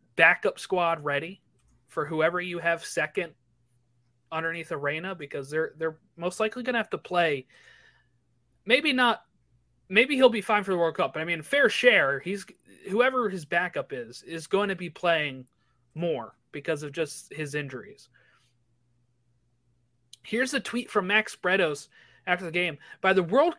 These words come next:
by the time the World Cup rolls around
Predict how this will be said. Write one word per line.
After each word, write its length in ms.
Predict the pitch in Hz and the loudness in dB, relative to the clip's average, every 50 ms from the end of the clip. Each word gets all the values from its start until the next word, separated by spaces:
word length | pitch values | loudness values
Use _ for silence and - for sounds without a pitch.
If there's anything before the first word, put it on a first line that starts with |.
| - - - - | -8 -20 -8 -2
by 160 | 170 208 214 | 2 4 4
the 80 | 208 202 | 4 4
time 320 | - - - 262 302 349 | 2 2 2 2 2 0
the 80 | 330 285 | -4 -4
World 280 | 214 233 240 240 233 - | 0 0 0 0 0 0
Cup 260 | - 233 240 240 - | 2 2 2 2 4
rolls 260 | 190 185 180 165 151 | 2 2 2 0 0
around 580 | 165 151 156 151 151 147 147 143 143 147 143 | 0 2 2 2 2 2 0 -4 -6 -10 -14